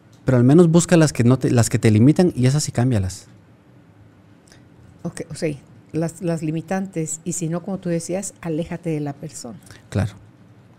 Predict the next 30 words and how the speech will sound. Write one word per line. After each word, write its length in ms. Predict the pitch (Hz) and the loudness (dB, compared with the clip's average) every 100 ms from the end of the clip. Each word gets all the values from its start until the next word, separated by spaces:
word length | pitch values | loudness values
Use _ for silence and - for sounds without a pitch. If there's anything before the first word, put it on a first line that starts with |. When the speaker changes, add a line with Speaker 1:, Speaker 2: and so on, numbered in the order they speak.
| _ _ - - - | _ _ -20 -20 2
Speaker 1:
Creo 180 | 143 | 4
que 80 | 156 | 6
eso 140 | 151 160 | 6 8
muchas 320 | 165 165 156 | 6 6 4
veces 280 | 147 147 147 | 4 4 4
es 80 | |
lo 120 | 151 147 | 4 4
que 100 | 113 | 0
hace-, 160 | 107 | 2
lo 140 | 117 107 | 0 0
que 80 | |
hacemos, 420 | 107 123 127 104 - - - - | 0 2 2 0 -4 -20 -20 -6
y, 320 | 127 113 107 | 0 4 4
mm, 240 | 98 95 101 - - - - _ | 4 2 -2 -10 -20 -20 -20 _
como 240 | 123 113 | 2 2
parte 300 | 107 123 135 160 | 2 0 6 8
inicial 400 | 135 110 143 156 | 8 8 4 4
está 180 | - | 4
muy 160 | 147 143 | 6 6
bien, 260 | 131 165 165 - - - | 6 4 2 -6 -20 -8
pero 160 | - 117 | 0 2
creo 160 | 135 143 | 4 4
que 100 | 131 | 4
a 60 | |
veces 260 | 117 127 143 | 4 4 0
se 220 | - - | 0 -2
queda 140 | - 131 | 2 4
incompleto 640 | 143 123 107 123 127 139 | 4 4 2 2 0 0
el 60 | 127 | 2
trabajo. 380 | 110 117 117 | 2 2 0